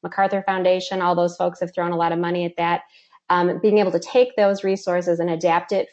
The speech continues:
for an adult audience, and then maybe overlay it with, as we're talking about badging or whatever it may be, um, to be able to take it to scale a little bit quicker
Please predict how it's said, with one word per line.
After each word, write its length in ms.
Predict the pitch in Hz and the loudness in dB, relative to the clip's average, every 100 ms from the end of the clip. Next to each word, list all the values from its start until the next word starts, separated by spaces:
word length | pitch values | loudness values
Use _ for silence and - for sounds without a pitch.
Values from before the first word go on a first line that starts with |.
| - | -2
for 280 | 175 170 | 2 2
an 160 | 170 170 | 0 -2
adult 380 | 160 165 165 180 | -2 0 0 0
audience, 520 | - 175 202 233 247 - | 0 0 0 0 -2 -4
and 160 | 175 175 | -4 -2
then 140 | 170 | 0
maybe 300 | 170 170 175 | 0 2 0
overlay 480 | 170 170 170 170 170 | 0 0 0 2 2
it 120 | 185 | 2
with, 160 | 175 165 | 0 -2
as 140 | 160 | -4
we're 80 | 160 | -6
talking 340 | 165 165 165 | -6 -8 -8
about 260 | 156 156 151 | -6 -6 -4
badging 520 | 160 165 170 185 180 | -2 -2 -2 -4 -4
or 160 | 175 160 | -4 -4
whatever 380 | 160 160 160 | -2 -2 -2
it 120 | 160 160 | -4 -4
may 160 | 156 | -6
be, 360 | 165 185 170 160 _ _ _ - | -4 -2 -2 -4 _ _ _ -6
um, 120 | 170 | -4
to 60 | 180 | 2
be 80 | 202 | 2
able 160 | 185 | 4
to 80 | 175 | 0
take 240 | - 180 | 0 0
it 80 | 180 | 0
to 80 | 175 | -4
scale 420 | - - 175 170 | -4 0 2 4
a 60 | 165 | 2
little 200 | 165 165 | 2 2
bit 180 | 165 - | 0 -4
quicker 440 | 233 302 294 302 | -4 2 2 0